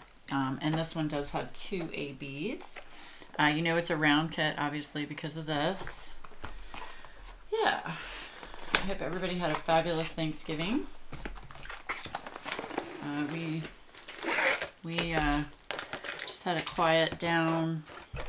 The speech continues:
down time with just me and my husband. So, yes. Okay. All right. Okay, so with every Diamond Art Club kit that's round,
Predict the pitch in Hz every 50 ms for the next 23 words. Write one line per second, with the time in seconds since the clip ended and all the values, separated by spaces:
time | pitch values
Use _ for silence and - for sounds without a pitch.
0 | - - - - - - - - - - - - - - - - - - - 208
1 | 208 208 208 196 196 185 - - - - - - - 156 143 139 139 135 147 147
2 | - - 170 156 151 156 156 - - - - - - - - 175 165 - - 175
3 | 165 165 170 170 180 180 160 - 143 139 139 139 135 - - - - 143 143 139
4 | 139 135 135 - - - - - - - - - - - - - - - - -
5 | - 220 226 247 254 247 240 202 165 151 - - - - 151 160 156 - - -
6 | - - - - - 147 151 151 - - - - - - - - - - - -
7 | - - - - - - - - - - - - - - - - - 196 175 160
8 | 151 156 156 143 - - - - - - - - - - - - - - - -
9 | - - - - 220 - - 226 196 151 139 147 - - - 220 202 175 160 147
10 | 151 165 165 - - 196 190 208 202 190 196 185 180 180 170 - - 160 160 147
11 | - - - 165 151 147 143 139 - - - - 180 175 220 302 349 - - -
12 | - - - - - - - - - - 165 156 - - 151 151 160 175 170 147
13 | 139 147 170 214 247 285 294